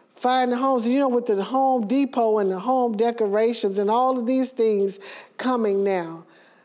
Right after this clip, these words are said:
looking at what it was and what it could be. And that's what they have made Germantown and Salemtown. Not looking at what it was, but what it could be.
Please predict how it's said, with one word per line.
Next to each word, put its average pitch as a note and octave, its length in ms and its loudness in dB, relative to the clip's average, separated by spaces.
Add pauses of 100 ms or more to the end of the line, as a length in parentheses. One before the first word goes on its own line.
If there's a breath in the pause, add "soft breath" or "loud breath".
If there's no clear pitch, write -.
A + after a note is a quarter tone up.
(640 soft breath)
looking A#3+ 500 2
at G#3+ 120 2
what G#3 220 2
it F#3+ 120 0
was F3+ 640 0
and F#3 200 -2
what G3+ 160 0
it F#3 220 -2
could B3 480 -2
be. E3 240 -4 (880 soft breath)
And A#3+ 240 2
that's C4 260 0
what B3 200 0
they A3+ 160 2
have G3+ 240 -2
made G3+ 420 2
Germantown F#3 720 -2
and D#3+ 100 -8
Salemtown. E3+ 840 -6 (400 loud breath)
Not A#3+ 360 0
looking B3 420 0
at G3 160 0
what G3+ 220 0
it F3 120 0
was, E3+ 680 -2 (340 loud breath)
but F#3+ 100 0
what G3 240 0
it - 320 -4
could G#3 480 -2
be. E3 280 -4